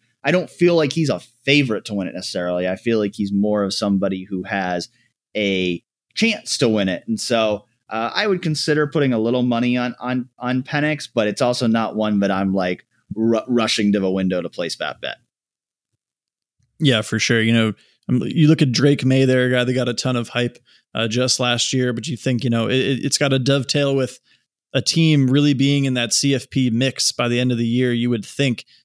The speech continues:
Speaker 2: uh, in, in many cases, uh, for a guy to actually really be in that, that Heisman contention.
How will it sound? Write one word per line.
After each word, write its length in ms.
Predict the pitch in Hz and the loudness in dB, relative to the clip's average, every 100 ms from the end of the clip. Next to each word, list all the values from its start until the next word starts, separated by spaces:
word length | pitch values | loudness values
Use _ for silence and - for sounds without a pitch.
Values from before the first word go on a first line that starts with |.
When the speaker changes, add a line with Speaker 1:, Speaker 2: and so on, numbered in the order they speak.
| - | -6
Speaker 2:
uh, 140 | 117 120 | -2 0
in, 80 | |
in 200 | 123 131 | 0 2
many 240 | 127 131 123 | 2 2 2
cases, 640 | 131 131 117 113 110 - _ _ _ | 2 2 2 2 0 -2 _ _ _
uh, 100 | 147 | -10
for 600 | 131 - 139 131 123 110 - _ _ | -8 -2 2 4 2 0 -4 _ _
a 80 | 139 | -2
guy 300 | 123 123 123 | 0 2 2
to 220 | - 127 | 2 2
actually 420 | 123 127 - 123 | 2 -2 -2 -2
really 300 | 113 135 131 | 0 0 0
be 240 | 110 127 127 | 0 0 0
in 100 | 117 | 0
that, 220 | 113 104 | -2 -4
that 140 | 107 110 | -6 -6
Heisman 420 | 113 120 110 113 | -2 -2 -2 -4
contention. 600 | 117 107 127 113 110 | -2 -2 0 0 -2